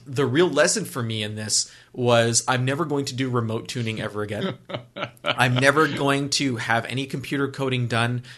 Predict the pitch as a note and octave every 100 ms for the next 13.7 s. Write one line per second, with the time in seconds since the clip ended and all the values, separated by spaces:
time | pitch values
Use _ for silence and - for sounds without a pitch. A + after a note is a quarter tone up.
0 | - A#2+ A2+ A2 - B2 C3 C3 B2+ A#2
1 | A2+ A2+ - B2+ B2+ B2+ A2 A2+ B2+ D3
2 | D3 D#3+ D3 - - C#3 A#2+ A#2+ B2+ C3+
3 | C3 B2+ C3+ C3 B2 B2 B2 - A#2 G2
4 | A#2 A#2+ A#2+ A#2+ A#2 A#2 A2+ A2+ A2+ A2+
5 | A#2+ A2+ - - _ A2 G#2+ G#2+ G#2+ -
6 | A#2+ - B2+ A#2+ A#2+ A#2 B2 - B2 A#2
7 | B2+ B2+ C3 A#2+ A2+ - C3 A#2+ G#2+ B2+
8 | - - B2 C3 A#2+ G#2+ A2+ A2+ A2+ A2
9 | A2 A#2+ - - - B2 - - - -
10 | C#3 D3+ B2+ A#2 B2 A2 A2 - - -
11 | A#2 A#2 C3+ D3+ B2 C3 A#2+ A2+ A#2 -
12 | B2 A#2 A#2 - - B2+ A#2+ A#2+ - -
13 | A2 G#2+ - C3+ B2+ G#2+ -